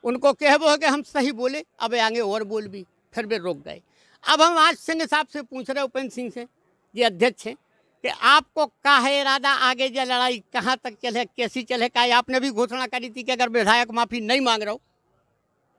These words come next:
तो हम इका लेके प्रांतीय स्तर तक जे भी। तो जस शिवराज सिंह के लाने भी एक बहुत बड़ी खाज बेधक दिखा रही।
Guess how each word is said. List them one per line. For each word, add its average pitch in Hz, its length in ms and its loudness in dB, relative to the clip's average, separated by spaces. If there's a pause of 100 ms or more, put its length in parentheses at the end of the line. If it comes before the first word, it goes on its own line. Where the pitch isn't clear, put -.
(220)
तो 320 60 6
हम 349 220 8
इका 330 200 2
लेके 302 300 0
प्रांतीय 262 680 -4
स्तर 233 260 -10
तक 214 200 -14
जे 160 340 -6
भी। 135 220 -8 (440)
तो 254 80 0
जस 254 360 4
शिवराज 302 300 4
सिंह 302 300 -4
के 285 140 -4
लाने 294 280 2
भी 277 220 -4
एक 247 120 -6
बहुत 247 180 0
बड़ी 247 200 -4
खाज 240 360 -4
बेधक 202 300 -8
दिखा 180 360 -12
रही। 147 180 -14